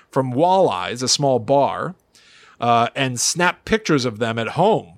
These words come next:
while looking for a way in. He would watch the same victim for weeks, meticulously registering their habits and routines. When he felt the urge to kill, he'd visit the most vulnerable,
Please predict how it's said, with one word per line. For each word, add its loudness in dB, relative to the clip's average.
while 4
looking 0
for 2
a 6
way 2
in. -8
He -2
would 4
watch 2
the -2
same 0
victim 0
for 0
weeks, -2
meticulously -2
registering 0
their -4
habits -2
and -6
routines. -6
When -2
he 4
felt 0
the 2
urge 0
to -2
kill, 2
he'd -2
visit 2
the -4
most 2
vulnerable, 2